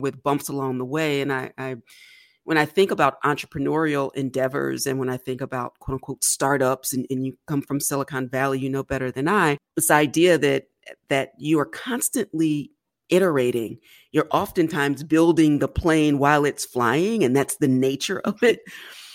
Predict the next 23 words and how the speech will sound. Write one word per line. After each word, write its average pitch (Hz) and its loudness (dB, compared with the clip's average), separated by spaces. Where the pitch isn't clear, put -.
Talk 330 2
about 269 2
your 175 6
experiences 165 0
as 131 -4
you 135 -4
go 196 6
from 165 -2
this 131 -2
concept 170 -4
to 156 -4
the 135 -2
first, 170 0
you 165 -4
know, 135 -2
Genesis 147 -2
launch, 131 -4
wildly 147 0
successful. 127 -6
Transparency, 170 2
I'm 135 4
an 160 6
owner 131 2